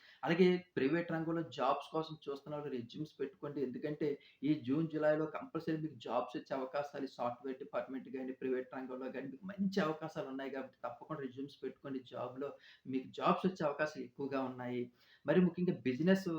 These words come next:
చూసుకున్నట్లయితే మాత్రం కొంచెం క్యాష్ రొటేషన్ అనేది తగ్గినప్పటికీ ఇరవై నుంచి ముప్పై తారీఖు లోపల బిజినెస్ అనేది పుంజుకునే అవకాశాలు ఉన్నాయి. బిజినెస్ కూడా ఇంప్రూవ్‌మెంట్ అయ్యే అవకాశాలు ఉన్నాయి. కొత్తగా వ్యాపారం పెడుతున్నా అనుకునే వారికి కూడా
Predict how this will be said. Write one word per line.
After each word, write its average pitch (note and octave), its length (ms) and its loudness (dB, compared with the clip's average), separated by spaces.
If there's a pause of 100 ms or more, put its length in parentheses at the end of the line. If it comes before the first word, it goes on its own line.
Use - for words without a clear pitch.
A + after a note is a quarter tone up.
(200)
చూసుకున్నట్లయితే D3 680 -6
మాత్రం C3 300 -4
కొంచెం - 280 -6
క్యాష్ C3+ 300 2
రొటేషన్ D#3 340 -4
అనేది D3+ 180 -4 (100)
తగ్గినప్పటికీ D3 760 0 (640)
ఇరవై D3+ 320 4
నుంచి F3 240 2
ముప్పై D3+ 280 0
తారీఖు D3 320 0
లోపల D3 340 2
బిజినెస్ D3+ 400 -2
అనేది D3+ 240 -4
పుంజుకునే D3 540 -2
అవకాశాలు C#3+ 520 -4
ఉన్నాయి. C3 280 -4
బిజినెస్ C3 400 -6
కూడా C3+ 140 -10
ఇంప్రూవ్‌మెంట్ D#3+ 480 -2
అయ్యే D3 140 -2
అవకాశాలు C3 460 -6
ఉన్నాయి. B2 260 -8 (360)
కొత్తగా F3+ 400 6
వ్యాపారం E3 500 2
పెడుతున్నా D#3 480 -4
అనుకునే C#3+ 360 -2
వారికి C#3+ 340 -2
కూడా C#3 220 -6